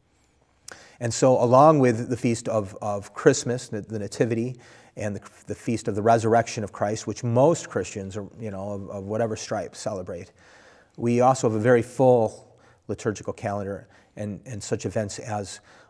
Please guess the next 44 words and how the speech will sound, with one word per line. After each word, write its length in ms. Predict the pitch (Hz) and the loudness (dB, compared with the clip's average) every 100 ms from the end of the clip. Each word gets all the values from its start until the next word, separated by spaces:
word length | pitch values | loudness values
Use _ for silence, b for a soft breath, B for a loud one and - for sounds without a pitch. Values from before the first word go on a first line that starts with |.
| - | -10
um, 340 | 107 98 95 92 | -6 -6 -8 -14
there's, 600 | 90 110 117 117 110 - | -12 -8 -8 -4 -6 -6
there's, 200 | - 110 - _ _ - | -10 -10 -10 _ _ 0
other 220 | 127 120 | 2 2
than 320 | 120 110 107 | 0 0 -4
the 120 | 104 - _ _ - | -8 -12 _ _ -8
Feast 260 | - 117 | -6 -4
of 60 | 113 | -4
Pascha, 360 | 127 123 - 107 | -2 -2 -2 -2
where 140 | 110 | -2
there's 240 | 107 98 | -4 -6
twelve 400 | - - 139 123 | -2 6 8 8
great 220 | 113 120 104 | 6 2 2
feasts 260 | 117 110 | -4 -2
that 100 | 107 | -4
we 80 | 113 | -6
celebrate 420 | - 113 107 104 | -2 -2 0 -2
at 80 | 101 | -2
all, 300 | 110 110 - | 0 -2 -4
eh, 100 | 113 - | -12 -16
you 120 | 127 104 | -14 -12
know, 80 | |
all 180 | 92 113 | -6 -4
together, 360 | 104 120 117 104 | 0 2 2 -2
and 140 | 110 | -6
then 360 | 110 101 95 92 | -6 -6 -10 -4
very 180 | 117 107 | -4 -2
many 220 | 117 110 | -4 -4
more 260 | 110 107 | -2 -4
minor, 380 | 104 113 117 104 - B B B - | -2 -2 -2 -6 -10 B B B -12
um, 160 | 101 95 | -10 -2
celebrations. 760 | 113 101 98 92 101 101 - - | -2 -2 -4 -6 -12 -14 -16 -16
And, 320 | 110 104 101 | -12 -10 -8
um, 300 | 101 101 95 _ b b b b b 120 | -8 -10 -12 _ b b b b b -14
depending 380 | 104 120 110 | -6 -4 -2
on 100 | 107 | -2
where 140 | 110 113 | 2 2
you 180 | 110 107 | 4 8
are, 560 | 120 113 110 110 110 110 | 10 10 6 2 -2 -6
um, 360 | 101 98 98 101 104 131 | -6 -6 -10 -14 -16 -12
you 100 | 110 | -10
know, 140 | 95 95 | -8 -8
take 240 | - 107 | -6 -4
on 340 | 104 101 101 | -4 -4 -8